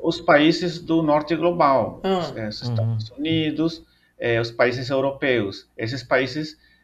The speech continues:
Speaker 1: permitem a venda. É, por quê? Porque esses países compram os fósseis de outros países.
Speaker 2: Ah, claro. Ha.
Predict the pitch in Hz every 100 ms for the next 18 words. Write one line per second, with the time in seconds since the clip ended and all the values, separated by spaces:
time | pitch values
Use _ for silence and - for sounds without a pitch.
0 | _ - 131 143 170 160 131 113 110 107
1 | 98 - _ _ _ _ _ - 113 113
2 | 110 110 170 175 190 113 - - - 175
3 | 185 - 160 165 170 - 156 196 160 135
4 | 131 139 139 170 175 170 185 180 147 117
5 | 170 147 - 147 117 135 139 - - 233
6 | 196